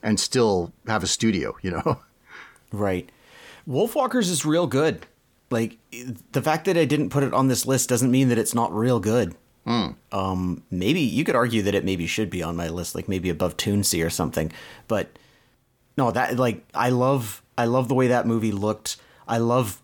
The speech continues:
Speaker 2: I love accents. You know, I love accents,
Speaker 1: Mm.
Speaker 2: especially Irish ones.
Speaker 1: Mm.
Speaker 2: Um, there was a lot about that movie that I really liked.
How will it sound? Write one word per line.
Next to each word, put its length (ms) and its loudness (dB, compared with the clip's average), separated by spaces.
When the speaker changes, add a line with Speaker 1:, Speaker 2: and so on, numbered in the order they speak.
Speaker 2:
I 80 0
love 180 2
accents. 760 0
You 120 -2
know, 140 2
I 80 2
love 180 0
accents, 640 -2
Speaker 1:
Mm. 240 -2
Speaker 2:
especially 480 0
Irish 380 0
ones. 400 -2
Speaker 1:
Mm. 180 -6
Speaker 2:
Um, 400 -4
there 120 2
was 100 2
a 40 2
lot 300 2
about 160 0
that 140 0
movie 240 0
that 120 0
I 60 0
really 300 -2
liked. 380 -8